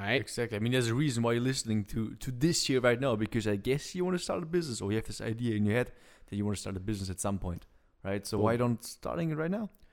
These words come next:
Speaker 2: And ask yourself, why haven't you started already?
Speaker 1: Do it. We're here for you. We can help you out. And the best way to get started is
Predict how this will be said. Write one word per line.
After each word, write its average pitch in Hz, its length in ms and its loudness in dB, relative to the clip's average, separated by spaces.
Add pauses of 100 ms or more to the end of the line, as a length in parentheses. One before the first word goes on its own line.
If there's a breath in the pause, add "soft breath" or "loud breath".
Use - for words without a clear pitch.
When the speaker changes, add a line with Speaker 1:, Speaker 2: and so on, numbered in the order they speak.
(200)
Speaker 2:
And 110 140 -2
ask 147 180 -2
yourself, 120 240 -4
why 110 140 0
haven't 120 240 -4
you 110 80 -6
started 110 260 -2
already? 104 320 -2 (440)
Speaker 1:
Do 135 180 10
it. 147 260 8 (180)
We're 127 260 6
here 156 180 10
for 156 160 2
you. 139 280 2 (300 soft breath)
We 139 180 4
can 139 140 6
help 131 240 6
you 123 100 4
out. 117 300 6
And 117 80 -2
the 113 60 2
best 139 380 6
way 143 120 6
to 131 60 2
get 113 160 0
started 156 420 8
is 131 320 4